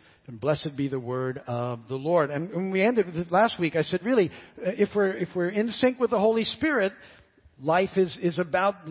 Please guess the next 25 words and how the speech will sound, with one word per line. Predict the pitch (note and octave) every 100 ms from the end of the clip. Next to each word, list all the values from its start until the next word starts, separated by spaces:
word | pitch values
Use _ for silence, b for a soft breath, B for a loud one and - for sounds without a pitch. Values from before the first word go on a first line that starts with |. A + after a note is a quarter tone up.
| - -
you | F#3
know, | F#3
life | F3 G3 A3
and | G#3
peace. | - D4 -
That's | D#3+ -
what | F#3+
we're | F#3
looking | G3 A3 D3+
at. | C#3 D#3
If | D#3+
we're | F3
not, | F3 A3+ D4 F3+ G#3 D#3+
it | -
feels | F3 E3+ D3+
like | D#3 C3+
death. | A2+ B2 F#2
And | C#3 C#3 D3
which | F3+ -
way | D#3+ E3
would | D#3
we | C#3
rather | C#3+ C#3+ C#3
live? | C3+ F#3+ A3
And | D3+